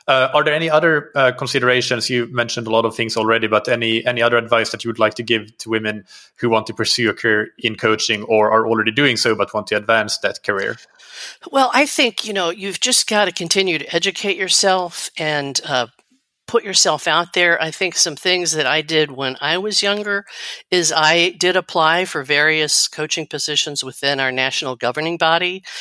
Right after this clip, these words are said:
Speaker 2: And that gave me exposure to, first of all, what all was going on at the highest level, but that it also gave people exposure to me. And, you know, if you wanna get hired, it's not who you know, it's who knows you.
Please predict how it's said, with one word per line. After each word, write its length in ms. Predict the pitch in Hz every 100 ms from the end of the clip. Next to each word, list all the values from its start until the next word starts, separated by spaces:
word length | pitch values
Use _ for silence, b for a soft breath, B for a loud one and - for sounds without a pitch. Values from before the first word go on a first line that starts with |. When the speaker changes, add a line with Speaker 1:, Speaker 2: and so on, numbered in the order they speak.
| B B B _
Speaker 2:
And 160 | 175 160
that 300 | 165 196 156
gave 280 | 175 170
me 200 | 165 151
exposure 880 | 127 - - 151 175 - 233 240 - -
to, 200 | 151 139
first 320 | - 196 -
of 120 | 156
all, 180 | 135 135
what 160 | 143 -
all 300 | 143 147 143
was 180 | 139 -
going 280 | 135 135
on 140 | 135 139
at 120 | -
the 80 | 113
highest 400 | 139 131 123 -
level, 400 | 196 214 147 139
but 140 | 135
that 120 | 156
it 140 | 143 151
also 380 | 165 175 165 139
gave 280 | 147 135
people 360 | - 156 151 139
exposure 540 | 135 - 139 139 131
to 200 | - 123
me. 360 | 156 214 135 113 B B B B -
And, 140 | 151
you 60 | 147
know, 180 | 143 127
if 180 | 147
you 80 | 160
wanna 220 | 180 175
get 220 | 156 147 -
hired, 400 | 190 185 151 143
it's 160 | -
not 220 | 156 143
who 120 | - 151
you 260 | 143 233
know, 300 | 185 127 135
it's 200 | 120 -
who 100 | 180
knows 420 | 151 139 127 123
you. 280 | 220 135 101